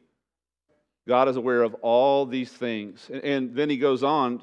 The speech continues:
'cause that's something that no one notices. Here's something else that no one notices. Look at verse, uh, seven. "Indeed, the very hairs of your head are all numbered."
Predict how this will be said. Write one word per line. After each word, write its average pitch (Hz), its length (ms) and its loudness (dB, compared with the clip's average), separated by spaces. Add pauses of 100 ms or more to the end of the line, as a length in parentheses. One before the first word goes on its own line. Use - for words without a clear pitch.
(120)
'cause 123 280 -4
that's 143 260 2
something 147 300 0
that 120 80 -4
no 127 160 2
one 117 160 -2
notices. 120 420 -2
Here's 185 180 -2
something 135 300 -6
else 160 220 0
that 104 120 -8
no 113 140 -2
one 104 140 -6
notices. 104 500 -6 (320)
Look 147 140 0
at 127 100 -2
verse, 131 300 0
uh, 117 400 0
seven. 120 400 -2 (1700)
"Indeed, 165 360 4
the 160 80 6
very 185 320 8
hairs 202 400 6
of 165 100 0
your 143 160 4
head 180 520 4 (1400)
are 131 160 2
all 190 340 8
numbered." 208 560 2